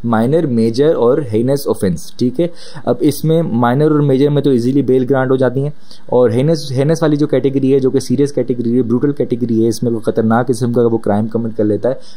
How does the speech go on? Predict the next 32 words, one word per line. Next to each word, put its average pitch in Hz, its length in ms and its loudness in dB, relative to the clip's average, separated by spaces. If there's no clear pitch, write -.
तो - 80 -4
इस 170 200 0
category 143 540 -2
में 131 320 -2
court 123 300 0
ये 127 120 2
देखेगा 107 480 0
कि 131 60 0
अगर 127 120 0
सोलह 139 300 2
साल 151 180 2
से 143 120 -2
कम 143 200 0
उम्र 139 240 2
है 139 120 0
तो 151 80 2
उसमें 156 320 0
तो 147 120 2
ठीक 127 240 0
है, 131 60 0
चलो 117 240 2
bail 110 220 2
grant 107 320 0
कर 104 120 -2
देगा, 127 180 2
लेकिन 139 200 0
अगर 147 100 0
सोलह 139 280 2
से 143 140 0
ज़्यादा 123 240 0
उम्र 131 240 -2
है 127 100 -4